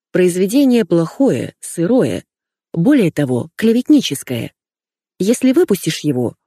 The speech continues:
будет огромный скандал. Наташа послушается, и книга никогда не увидит свет». Я долгие годы дружила с Милой, хорошо знаю вас и её, и поэтому пришла просто поговорить.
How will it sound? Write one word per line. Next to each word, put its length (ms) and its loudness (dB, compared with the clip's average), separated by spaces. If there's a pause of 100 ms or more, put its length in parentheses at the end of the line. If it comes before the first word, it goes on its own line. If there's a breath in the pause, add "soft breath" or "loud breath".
будет 300 0
огромный 440 2
скандал. 580 -2 (680)
Наташа 480 -2
послушается, 840 -4 (500)
и 120 -2
книга 520 2
никогда 480 0
не 120 0
увидит 420 2
свет». 460 -10 (800)
Я 140 2
долгие 380 0
годы 300 2
дружила 420 0
с 140 -6
Милой, 420 -2 (320)
хорошо 420 0
знаю 340 2
вас 380 -4 (300)
и 40 -2
её, 440 0 (640)
и 80 -2
поэтому 400 0
пришла 320 -2
просто 320 -2
поговорить. 640 -2